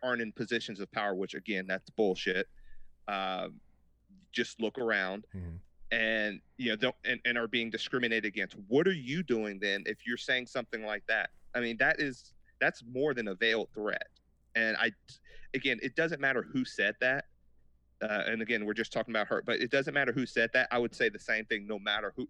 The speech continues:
Speaker 1: the person, even if it's somebody I really liked and
Speaker 2: Mm-hmm.
Speaker 1: really followed, like, oh, and
Speaker 2: So,
Speaker 1: that's the thing.
Speaker 2: yeah.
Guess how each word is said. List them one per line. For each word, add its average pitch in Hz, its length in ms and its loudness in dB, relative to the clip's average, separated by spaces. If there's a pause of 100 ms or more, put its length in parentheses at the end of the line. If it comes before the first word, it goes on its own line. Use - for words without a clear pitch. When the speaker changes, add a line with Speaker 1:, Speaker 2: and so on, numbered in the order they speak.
(120)
Speaker 1:
the - 80 -14
person, 120 320 -6 (360)
even 196 140 4
if - 100 0
it's 185 100 -2
somebody 147 300 4
I 117 60 4
really 113 280 4
liked 98 380 -2
and 104 160 0
Speaker 2:
Mm-hmm. - 100 2
Speaker 1:
really 107 180 0
followed, 104 440 0
like, 98 240 -4
oh, 107 260 0
and 92 80 -8 (880)
Speaker 2:
So, - 180 4
Speaker 1:
that's 185 180 8
the 135 80 -4
thing. 110 300 -2 (200)
Speaker 2:
yeah. 110 300 4